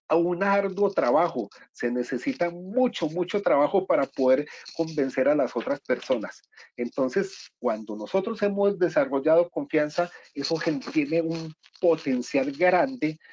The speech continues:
de el éxito y de una prosperidad en todos los ámbitos de la vida, bien sea en equipos de trabajo,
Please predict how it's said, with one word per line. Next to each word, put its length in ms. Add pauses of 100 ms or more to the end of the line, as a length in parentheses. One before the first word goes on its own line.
(220)
de 340
el 260
éxito 600
y 220
de 60
una 140
prosperidad 760 (200)
en 200
todos 240
los 160
ámbitos 400
de 100
la 100
vida, 340 (560)
bien 200
sea 160
en 100
equipos 420
de 100
trabajo, 640